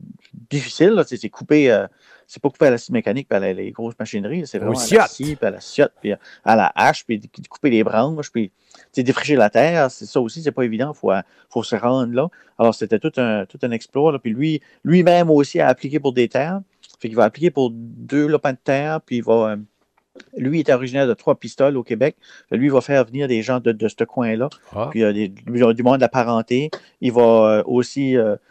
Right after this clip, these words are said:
Speaker 1: quand il est à Chupagan, il va avoir comme des, des gens qui travaillent pour lui, des jeunes gars qui, comme, prend sous son aile. Je pense à des Hachés, puis à des, des Robichaud. Euh, il va inviter ces gens-là à, à venir s'établir à Saint-Isidore pour avoir des, des terres qui vont devenir les gens, euh,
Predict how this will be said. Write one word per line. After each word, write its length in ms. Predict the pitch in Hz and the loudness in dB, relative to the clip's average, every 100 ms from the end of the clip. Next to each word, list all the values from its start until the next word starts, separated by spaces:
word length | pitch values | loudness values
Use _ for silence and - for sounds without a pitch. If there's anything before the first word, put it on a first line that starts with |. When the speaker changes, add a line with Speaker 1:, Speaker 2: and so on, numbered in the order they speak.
| _ | _
Speaker 1:
quand 120 | - 143 147 | -2 0 2
il 40 | |
est 20 | |
à 60 | 123 | 2
Chupagan, 480 | - 139 120 143 139 | 2 0 2 2 0
il 120 | 113 | 2
va 140 | 113 | 2
avoir 240 | 113 135 131 | 4 0 0
comme 140 | 113 | -4
des, 220 | 110 104 _ _ _ _ 123 | -4 -6 _ _ _ _ -2
des 100 | 113 | 0
gens 140 | 139 | -2
qui 80 | - | -2
travaillent 240 | 135 139 | 0 0
pour 160 | 131 127 | 0 0
lui, 360 | 127 139 135 | 0 0 0
des 160 | 123 113 | 0 -2
jeunes 280 | 123 127 113 | 0 -4 2
gars 240 | 127 127 120 | 4 4 2
qui, 200 | 107 101 | -6 -6
comme, 280 | 101 92 92 90 - - _ | -6 -6 -10 -20 -20 -20 _
prend 180 | - 135 | -6 -6
sous 140 | 131 | -6
son 260 | 131 120 120 | -4 -4 -2
aile. 320 | 123 120 120 - _ - | -2 -2 -6 -12 _ -14
Je 100 | - | -8
pense 180 | 123 | -4
à 60 | 117 | -2
des 120 | 113 - | -2 0
Hachés, 520 | 117 - 123 120 131 | -2 -2 -4 -4 -2
puis 100 | 113 | -2
à 40 | |
des, 220 | 113 101 - _ _ - | -2 -6 -10 _ _ -8
des 80 | 113 | -2
Robichaud. 540 | 120 113 - 127 123 - _ - | -2 -4 -2 0 -2 -6 _ -4
Euh, 160 | 110 110 | -2 0
il 60 | 104 | 0
va 260 | 107 104 - | 2 2 0
inviter 340 | 113 113 120 | -6 -6 -8
ces 160 | - 113 | -6 -6
gens-là 360 | 113 110 123 | -6 -4 -4
à, 60 | 113 | -4
à 160 | - 104 | -6 -8
venir 180 | 117 113 | -8 -10
s'établir 480 | - 110 113 120 117 _ _ - - | -8 -8 -4 -6 -6 _ _ -20 -12
à 60 | 117 | -6
Saint-Isidore 440 | 120 113 120 120 | -4 -2 0 0
pour 120 | - | 0
avoir 200 | 107 113 117 | 0 0 0
des, 180 | 107 | -2
des 160 | 98 104 | -4 -6
terres 400 | - 151 135 98 _ _ - | -2 0 0 -4 _ _ -2
qui 80 | |
vont 120 | 139 131 | 2 4
devenir 320 | 120 135 135 | 4 2 2
les 180 | 117 104 | 2 0
gens, 260 | 127 127 | -2 -2
euh, 120 | 110 | -2